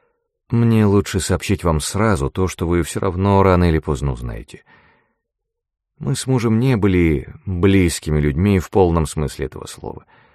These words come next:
Но у него были свои интересы, у меня свои, и они никак не пересекались». «И давно вы с ним жили разными интересами?» «Примерно шесть лет,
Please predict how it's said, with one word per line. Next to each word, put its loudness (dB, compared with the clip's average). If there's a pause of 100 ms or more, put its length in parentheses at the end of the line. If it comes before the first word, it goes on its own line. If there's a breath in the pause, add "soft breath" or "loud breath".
(320 soft breath)
Но -2
у 4
него 2
были 2
свои 4
интересы, -4
у 0
меня 0 (180)
свои, 0
и -8
они -4
никак 2
не -4
пересекались». -12 (1400)
«И -4
давно -2
вы -6
с -10
ним -2
жили -2
разными -2
интересами?» -12 (720)
«Примерно 0
шесть -6
лет, -6